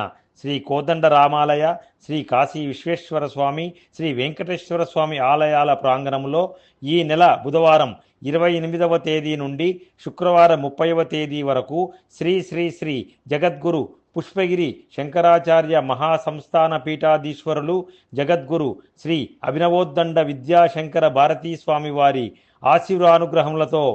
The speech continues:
వారి ప్రత్యక్ష పర్యవేక్షణలో తన శిష్య బృందంతో విశేష రీతిలో జరగబోవు శుభతరుణంలో మహాకుంభాభిషేక కైంకర్యములలో తమ వంతు అన్ని విధముల సహాయ సహకారములను అందించి స్వామి మరియు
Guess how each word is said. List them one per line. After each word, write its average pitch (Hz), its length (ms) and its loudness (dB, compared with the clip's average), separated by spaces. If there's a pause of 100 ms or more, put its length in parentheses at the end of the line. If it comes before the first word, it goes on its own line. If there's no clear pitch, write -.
(320)
వారి 139 280 4
ప్రత్యక్ష 147 480 -6
పర్యవేక్షణలో 156 920 -2 (420)
తన 139 140 0
శిష్య 170 340 -6
బృందంతో 165 580 -2 (440)
విశేష 190 440 -2
రీతిలో 170 580 -2
జరగబోవు 156 600 -2
శుభతరుణంలో 151 720 -2 (420)
మహాకుంభాభిషేక 170 1040 0
కైంకర్యములలో 156 840 -2 (400)
తమ 151 160 2
వంతు 160 360 0 (100)
అన్ని 180 280 -2
విధముల 175 360 0
సహాయ 165 460 2
సహకారములను 156 760 0
అందించి 143 520 -6 (380)
స్వామి 165 420 2 (280)
మరియు 147 360 0